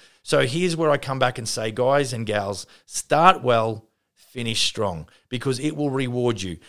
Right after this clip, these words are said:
Don't just be charismatic. Be full of character at the way. The charisma will get you started, but the character is what's gonna carry you over.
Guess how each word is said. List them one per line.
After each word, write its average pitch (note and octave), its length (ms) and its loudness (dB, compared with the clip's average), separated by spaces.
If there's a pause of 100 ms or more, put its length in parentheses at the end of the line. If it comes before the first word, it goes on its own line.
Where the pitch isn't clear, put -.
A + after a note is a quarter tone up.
(180)
Don't D3+ 280 4
just F3+ 320 2
be E3+ 100 -6
charismatic. C3 840 -2 (240)
Be C#3 120 -2
full D#3+ 260 -2
of C3+ 120 -4
character B2+ 560 -2
at A2+ 140 -4
the A#2 80 -6
way. G2+ 220 -4 (180)
The B2+ 80 -6
charisma F3+ 560 2
will F3 120 0
get D#3 260 0
you D3 80 -4
started, G#2+ 520 -2
but - 120 -8
the B2+ 80 -6
character C#3 520 -2
is A2 140 -6
what's A#2+ 180 0
gonna A2+ 200 -6
carry A#2 320 -4
you G#2 180 -2
over. F#2 340 2